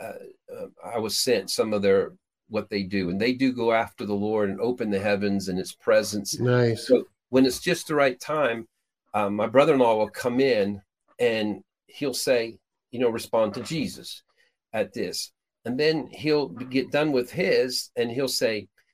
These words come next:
Speaker 1: "Now, when you respond to Jesus, um,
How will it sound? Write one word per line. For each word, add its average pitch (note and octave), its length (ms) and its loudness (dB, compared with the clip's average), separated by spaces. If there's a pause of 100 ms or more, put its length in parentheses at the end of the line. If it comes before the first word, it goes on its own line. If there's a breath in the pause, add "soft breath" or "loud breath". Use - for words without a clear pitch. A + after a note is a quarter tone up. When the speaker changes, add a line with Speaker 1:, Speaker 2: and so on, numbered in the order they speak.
(120)
Speaker 1:
"Now, C#3 180 0
when D3 100 -2
you D3+ 100 0
respond F#3 500 -4
to C#3+ 100 -4
Jesus, B2+ 720 -2 (560)
um, A2+ 480 -2